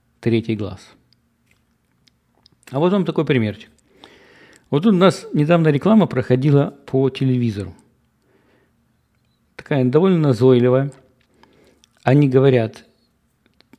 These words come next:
не помню, как называется фирма, да, собственно, фирма неважна, ибо я ведь не рекламирую эти бинокли.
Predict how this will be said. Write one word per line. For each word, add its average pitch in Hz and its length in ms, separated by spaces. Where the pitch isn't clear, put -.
не 143 160
помню, 160 280
как 127 200
называется 127 400
фирма, 175 300
да, 123 80
собственно, - 340
фирма 117 240
неважна, 135 360
ибо 117 200
я 120 180
ведь 110 220
не 120 180
рекламирую 123 760
эти 113 240
бинокли. 113 640